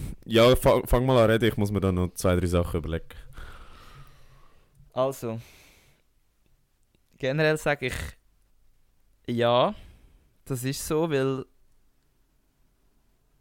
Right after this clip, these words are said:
Speaker 2: wenn du nur willst mitmachen, dann irgendein ist, hast du ja dein Ziel wie erreicht.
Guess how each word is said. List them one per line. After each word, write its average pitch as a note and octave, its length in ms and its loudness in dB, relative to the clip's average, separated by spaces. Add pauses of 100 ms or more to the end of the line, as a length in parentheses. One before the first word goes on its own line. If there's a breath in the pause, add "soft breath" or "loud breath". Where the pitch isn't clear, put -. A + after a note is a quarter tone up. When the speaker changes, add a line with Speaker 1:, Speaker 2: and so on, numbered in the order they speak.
(1080)
Speaker 2:
wenn B2 180 -4
du B2+ 180 -4
nur C#3+ 260 -2
willst D3+ 220 -4
mitmachen, C3+ 720 -4 (840)
dann C3 120 -12
irgendein C3+ 560 -4
ist, - 340 -16
hast B2 200 -10
du B2+ 60 -10
ja - 40 -14
dein B2+ 100 -14
Ziel B2 560 -10
wie B2 300 -4 (960)
erreicht. B2 720 -4